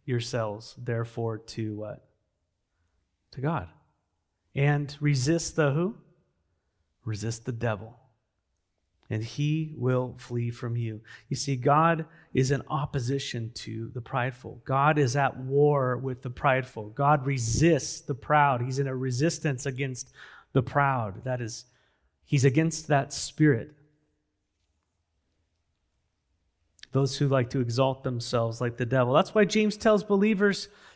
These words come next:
to resist the devil. We're resisting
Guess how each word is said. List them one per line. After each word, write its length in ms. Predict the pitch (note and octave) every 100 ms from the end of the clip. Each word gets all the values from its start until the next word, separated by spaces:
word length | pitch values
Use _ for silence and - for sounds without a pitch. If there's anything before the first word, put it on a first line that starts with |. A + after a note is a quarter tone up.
| -
to 180 | G3+ F#3
resist 880 | F#3+ D3+ B2 G3+ D3 - - - - _ _ _ _ _ _ E3
the 100 | D#3
devil. 440 | E3+ E3 A#2+ - - _ _ _ _ _ _ _ _ _ _ _ _ _
We're 140 | D#3 E3+
resisting 760 | E3+ D3 A3 - F#3+ E3 C#3